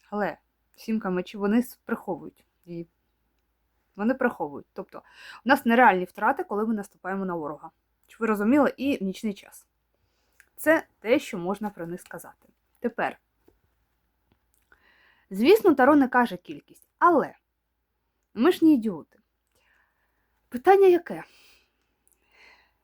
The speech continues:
Я задам так або ні, подивимось, що буде. Втрати України приблизно в тих же цифрах, які анонсує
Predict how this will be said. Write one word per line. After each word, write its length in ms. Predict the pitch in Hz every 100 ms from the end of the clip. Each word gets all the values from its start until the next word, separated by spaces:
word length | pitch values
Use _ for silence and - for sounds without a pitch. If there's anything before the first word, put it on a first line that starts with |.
| _ _ _
Я 160 | - 220
задам 380 | 254 277 320 220 _
так 240 | 277 302
або 200 | 254 202
ні, 280 | 202 175 240 _
подивимось, 520 | - 208 185 160 156
що 180 | - 233
буде. 360 | 240 165 127 - _ _ _ _ _ _ _
Втрати 520 | - 269 226 - -
України 800 | - 262 285 220 180 170 165 190 - _ _ _ _ _ _ _ _ _ _ _
приблизно 720 | - 311 240 262 214 180 233
в 60 | 240
тих 340 | - 320 320
же 140 | 226 262
цифрах, 760 | - - 208 - 262 285 - -
які 440 | 220 240 - 277
анонсує 880 | 262 247 254 240 - 233 202 208 262